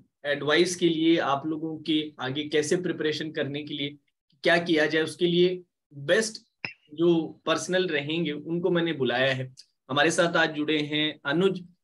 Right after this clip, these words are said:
अनुज ने last year आरआरबी पीओ, आरआरबी clerk दोनों exam clear किए थे। Currently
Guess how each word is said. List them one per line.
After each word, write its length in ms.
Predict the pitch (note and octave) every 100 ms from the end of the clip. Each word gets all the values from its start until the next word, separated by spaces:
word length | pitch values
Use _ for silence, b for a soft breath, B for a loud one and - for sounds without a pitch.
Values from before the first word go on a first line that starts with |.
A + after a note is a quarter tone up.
| _
अनुज 460 | - F3 G3 F#3 - -
ने 420 | D#3+ E3 F3 F3+
last 420 | D#3 C#3 D#3 -
year 220 | F#3 F#3+
आरआरबी 600 | F#3 C#3+ D3 E3 E3+ F3
पीओ, 320 | F3+ F3 E3+
आरआरबी 480 | E3+ C#3+ C#3+ D3 D3+
clerk 460 | D3+ D3+ D#3 D#3 -
दोनों 320 | C#3 D#3 G3
exam 360 | F#3 D3+ D#3+ D3+
clear 260 | D3+ C#3
किए 240 | C3 C3+ C3+
थे। 200 | E3 -
Currently 580 | C3 F3 F#3 G3+ G#3